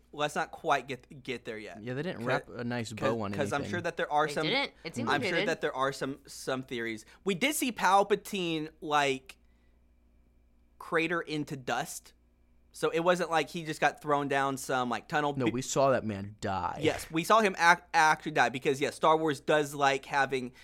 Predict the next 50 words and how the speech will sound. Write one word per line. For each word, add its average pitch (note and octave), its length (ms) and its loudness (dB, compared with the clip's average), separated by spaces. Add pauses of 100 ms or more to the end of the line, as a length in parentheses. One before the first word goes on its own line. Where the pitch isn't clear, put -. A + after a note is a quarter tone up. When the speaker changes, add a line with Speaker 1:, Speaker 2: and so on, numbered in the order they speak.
(120)
Speaker 1:
people D3 260 -2
just C3+ 240 -8
fall C#3 220 4
down B2 180 2
tunnels B2 440 -2
and B2 180 -6
then B2 140 -4
they, A#2 260 -2
like, A2 220 -4
res-, B2 320 -2
and B2+ 120 -6
then B2 180 -6 (140)
they C3 100 -4
just, A#2+ 140 -6
like, A2 180 -6
come A2+ 220 -4
back. G2+ 360 -8 (200)
Speaker 2:
Mm-hmm. G#2+ 120 -8 (300)
Speaker 1:
A A#2+ 140 -6
K, - 240 -20
yeah. A#2+ 220 -8
Speaker 3:
A D#3+ 60 -6
K C3+ 240 -12
Ben. B2+ 220 -20 (320)
Speaker 1:
Yeah. - 160 -8 (400)
Speaker 2:
A D#3 60 2
K D3 60 8 (160)
A - 20 2 (100)
Speaker 1:
Um, - 40 -2
Speaker 2:
Darth F2+ 220 -10
Maul. - 200 -14 (1000)
Speaker 1:
lots A#2 280 -2
Speaker 3:
A - 40 -4
Speaker 1:
of E3+ 40 -2
Speaker 3:
lot D#3+ 160 -2
of - 40 -20
people. B2 280 -16 (480)
Speaker 1:
A C#3 100 2
K C#3 300 0
A B2+ 60 -4
Senator C3+ 340 0
Palpatine. D3+ 460 2
Speaker 3:
But F3+ 100 0
not F#3+ 300 8
Han F#3 200 4
Solo. C#3+ 480 -6
Speaker 2:
<laughs> - 40 -20 (560)
No, F2+ 140 -2
he G2+ 140 -6
did. - 220 -12